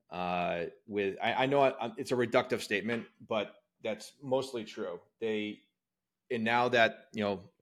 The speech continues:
money isn't as cheap as it used to be, this is why we're seeing the massive amount of layoffs. And th-, these companies, like, everything happens downstream of them. And so you have the service companies, you have the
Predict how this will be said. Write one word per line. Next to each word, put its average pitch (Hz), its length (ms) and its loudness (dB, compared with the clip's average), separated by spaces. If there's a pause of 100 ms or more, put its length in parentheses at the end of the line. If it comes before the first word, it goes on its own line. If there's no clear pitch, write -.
money 113 340 -2
isn't 110 200 -2
as 101 140 -2
cheap 107 220 -2
as 98 80 -8
it - 80 -6
used 117 240 -4
to 107 80 -6
be, 92 300 -4 (320)
this 110 100 -4
is 110 80 -6
why 110 160 4
we're 107 80 4
seeing 110 240 -4
the 101 60 -2
massive 98 420 0
amount 95 200 -2
of 92 60 -4
layoffs. 107 520 2 (120)
And 98 260 0
th-, 120 280 4
these 127 180 0
companies, 147 580 0 (500)
like, 104 300 0 (220)
everything 131 460 4
happens 104 420 0
downstream 98 520 -6
of 82 80 -14
them. 76 240 -14 (540)
And 92 160 -6
so 95 500 0
you 104 120 -2
have 101 320 2
the 101 80 -6
service 123 320 0
companies, 113 760 -2
you 117 120 -4
have 101 200 0
the 92 100 -4